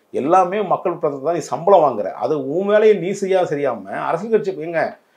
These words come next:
நான் அரசியல்வாதிகளை என்ற காலகட்டத்திலையுமே நான் சொல்லுவேன், அவர்கள் அயோக்கியர்கள் கூடார்கள் தான். தனக்கு தேவைன்னா இங்கேயோ இங்கே ஓட்டு போயிடுச்சுன்னு சொல்லுவான், இல்லைன்னா தேவைன்னா "ஐயோயோ, இங்கேருந்து இந்த ஓட்டு எனக்கு தான் விழுந்திருக்கணும்னு" சொல்லுவான். ஏதோ ஒரு விதத்துல பொய்யை சொல்லுவான் அரசியல்வாதிகள்.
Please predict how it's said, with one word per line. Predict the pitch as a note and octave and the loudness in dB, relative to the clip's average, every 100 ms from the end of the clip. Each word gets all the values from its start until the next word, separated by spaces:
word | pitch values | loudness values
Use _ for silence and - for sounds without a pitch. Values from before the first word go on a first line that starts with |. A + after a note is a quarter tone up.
| _ _ | _ _
நான் | G#2+ B2+ D3+ | -2 2 2
அரசியல்வாதிகளை | B2+ D3 D3+ E3 C3+ B2 A2+ A#2+ C3 | 0 -2 -4 -2 -2 -2 -4 -6 -6
என்ற | A#2 C#3+ | -6 -6
காலகட்டத்திலையுமே | A#2+ A#2+ A2 G2+ G#2 G2 A2+ A#2+ | -4 -4 -4 -8 -12 -14 -14 -12
நான் | F#2+ - | -12 -12
சொல்லுவேன், | G2 F#2+ G#2 C#3+ - _ _ _ | -14 -12 -10 -10 -14 _ _ _
அவர்கள் | G#2+ A#2+ C3+ G2+ | -4 -2 -2 -2
அயோக்கியர்கள் | B2+ C#3 A#2+ G2 - | -2 -2 -2 -6 -8
கூடார்கள் | A2 G2 F2+ E2 | -4 -4 -6 -12
தான். | F2 F2+ _ _ _ _ _ - | -12 -14 _ _ _ _ _ -4
தனக்கு | B2 C3 - C3+ | -2 -2 -4 2
தேவைன்னா | C#3+ D3+ C3+ D3+ E3 | 4 4 2 0 -2
இங்கேயோ | C3 D3+ C#3 | -2 -2 -2
இங்கே | B2 | 2
ஓட்டு | C3+ C3+ | 2 0
போயிடுச்சுன்னு | A#2 A2 A#2 A2 | -4 -6 -8 -10
சொல்லுவான், | G2 F#2+ B2+ | -10 -8 -6
இல்லைன்னா | D3 A#2+ A#2+ C3+ | -6 -6 -6 -6
தேவைன்னா | B2 C3+ C3+ C3 | 0 2 0 -2
"ஐயோயோ, | D3 B2+ C3+ C3 | -8 -8 -6 -4
இங்கேருந்து | B2+ A#2 B2 C3 | -4 -6 -8 -8
இந்த | C3+ A2+ G#2+ | -8 -8 -4
ஓட்டு | C3+ C3 | -4 -4
எனக்கு | A2+ | -6
தான் | A#2+ A#2+ | -6 -4
விழுந்திருக்கணும்னு" | C3+ B2+ G#2+ G#2 - | -4 -4 -6 -12 -14
சொல்லுவான். | F2 F#2 C3+ D3+ C#3+ | -18 -14 -14 -10 -6
ஏதோ | F#3 | 4
ஒரு | B3 A3 | 6 6
விதத்துல | F#3+ F#3 F3 C#3+ | 2 2 -2 -2
பொய்யை | E3 D#3+ | -6 -6
சொல்லுவான் | C#3 A#2 F#2 D#2+ | -4 -6 -8 -12
அரசியல்வாதிகள். | - A2+ G2 D#2+ D#2 | -14 -12 -12 -12 -16